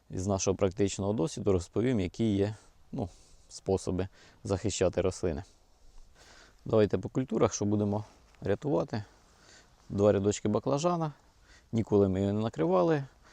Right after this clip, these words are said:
В переддень вирішили накрити, і тут спанбонди здуває, тому що воно доволі велике. Спанбонд у нас два-трьохметрових куски, і оце ми ними всього-навсього вкриваємо два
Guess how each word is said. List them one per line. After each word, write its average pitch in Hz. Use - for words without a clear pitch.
В -
переддень 104
вирішили 98
накрити, 117
і 101
тут 120
спанбонди 101
здуває, 101
тому 92
що -
воно 92
доволі 90
велике. 127
Спанбонд 95
у 87
нас 87
два-трьохметрових 98
куски, -
і 160
оце 101
ми 101
ними 107
всього-навсього 104
вкриваємо 101
два 104